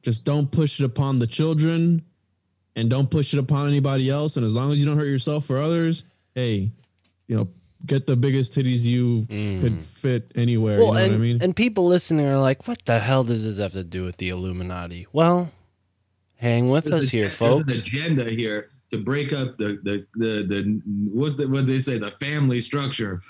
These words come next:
Speaker 3: <laughs>
Speaker 1: The nuclear family, yeah.
Speaker 3: Yeah, nuclear family, right?
Speaker 2: Right.
Speaker 3: Who knows?
Speaker 2: It's a distraction. It's a distraction from what's really going on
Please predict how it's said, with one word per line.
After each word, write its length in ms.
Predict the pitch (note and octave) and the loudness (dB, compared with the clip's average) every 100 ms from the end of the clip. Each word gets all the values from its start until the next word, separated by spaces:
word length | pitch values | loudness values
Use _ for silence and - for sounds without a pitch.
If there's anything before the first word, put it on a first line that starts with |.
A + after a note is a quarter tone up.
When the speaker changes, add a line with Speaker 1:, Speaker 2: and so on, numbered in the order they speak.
| - - | -20 -8
Speaker 3:
<laughs> 80 | - D#4 - - - - - - - A#2 | -4 -4 -6 -8 -8 -8 -12 -12 -10 -2
Speaker 1:
The 80 | |
nuclear 540 | A#2+ C#3+ C#3 B2+ A2+ G#2 | 2 2 2 0 0 0
family, 500 | G#2+ G#2 G#2 G2+ G#2 | -2 0 0 0 0
yeah. 160 | G#2+ | 0
Speaker 3:
Yeah, 100 | G2 G#2+ - | -2 -6 -12
nuclear 340 | G#2 - G2+ | -12 -8 -8
family, 360 | F#2+ G2 G2 F#2+ | -6 -8 -6 -6
right? 100 | F#2+ | 2
Speaker 2:
Right. 220 | B2 F2 | 2 2
Speaker 3:
Who 100 | F3 | -2
knows? 160 | D#3+ E3 _ - | -2 -6 _ -2
Speaker 2:
It's 200 | D3 F#3 | -2 -2
a 40 | |
distraction. 840 | E3+ F#3 - B2 F2+ - - - - _ | -4 -4 -2 -2 -2 -4 -10 -10 -18 _
It's 160 | A2+ A#2 | -12 -6
a 60 | B2+ | -2
distraction 680 | B2+ C3 D#3 D3 D3 D3 C#3 | -2 0 2 0 2 -2 -2
from 400 | - D3 C3 C3 | 0 2 2 0
what's 420 | G#2+ B2+ B2 - | 2 2 2 -6
really 600 | E2 G2+ B2+ F#3+ F3 B2 | -10 -6 -2 0 2 0
going 360 | G2+ F#2+ F#2+ F#2+ | -4 -8 -8 -8
on 360 | F#2 F#2+ B2+ | -10 -10 -12